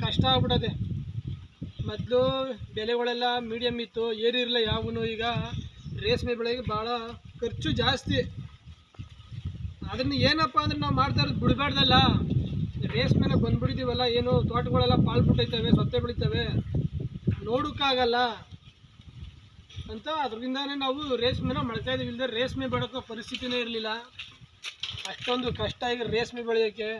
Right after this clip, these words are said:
ಪ್ರತಿಯೊಂದಕ್ಕೂ ದುಡ್ಡು, ದುಡ್ಡು, ದುಡ್ಡು ಸುರಿತಾ ಇರ್ಬೇಕು ರೇಷ್ಮೆನ ತೆಗಿಯೋ ಗಂಟನೂ. ಹಿಂಸೆ. ಬೇರೆ ವ್ಯವಹಾರ ಮಾಡೋಕ್ಕಾಗಲ್ಲ. ರೇಟ್ ಜಾಸ್ತಿ ಇದ್ರೆ ಸುಮಾರು ಒಂದು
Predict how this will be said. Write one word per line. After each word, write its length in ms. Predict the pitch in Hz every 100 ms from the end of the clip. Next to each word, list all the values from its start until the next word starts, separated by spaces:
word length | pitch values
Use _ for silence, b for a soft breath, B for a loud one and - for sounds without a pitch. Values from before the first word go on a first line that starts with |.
| 208 - - _ _ - - -
ಪ್ರತಿಯೊಂದಕ್ಕೂ 580 | 208 220 240 240 214 240
ದುಡ್ಡು, 260 | 208 214 233 233
ದುಡ್ಡು, 220 | 233 208 240 208
ದುಡ್ಡು 200 | 214 233
ಸುರಿತಾ 280 | 220 233 226
ಇರ್ಬೇಕು 220 | 233 226 208
ರೇಷ್ಮೆನ 420 | 226 233 226 214 220
ತೆಗಿಯೋ 220 | 214 220
ಗಂಟನೂ. 420 | 220 214 214 208 - - - - - - - - - - - - - - -
ಹಿಂಸೆ. 360 | 240 - 233 214 214 - - _ - _ _ _ _ _ - - - - - 185
ಬೇರೆ 200 | 226 240 240
ವ್ಯವಹಾರ 260 | 240 240 247
ಮಾಡೋಕ್ಕಾಗಲ್ಲ. 600 | 208 233 226 220 220 208 214 214 - - - _ _ - - - - - - - - - - 220
ರೇಟ್ 200 | 311 - 285
ಜಾಸ್ತಿ 240 | 285 285
ಇದ್ರೆ 160 | 277 277 294 285 269
ಸುಮಾರು 280 | 247 262 262
ಒಂದು 120 | 262